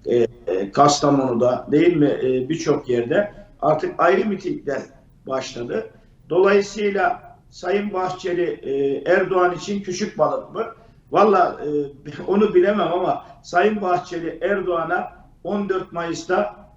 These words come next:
e, çok, e, kötü bir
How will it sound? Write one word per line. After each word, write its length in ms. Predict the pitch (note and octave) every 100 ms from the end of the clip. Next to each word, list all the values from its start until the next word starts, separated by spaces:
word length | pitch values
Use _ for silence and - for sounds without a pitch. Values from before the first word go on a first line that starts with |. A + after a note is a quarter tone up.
| -
e, 340 | C#3+ D3 D3 D3+
çok, 480 | - G#3 G#3+ - D3+
e, 40 | D3+ D3 D3 D3 C#3+ C#3+ C#3 C#3+ C#3+
kötü 380 | - F#3+ F#3 A#3
bir 320 | G#3+ - -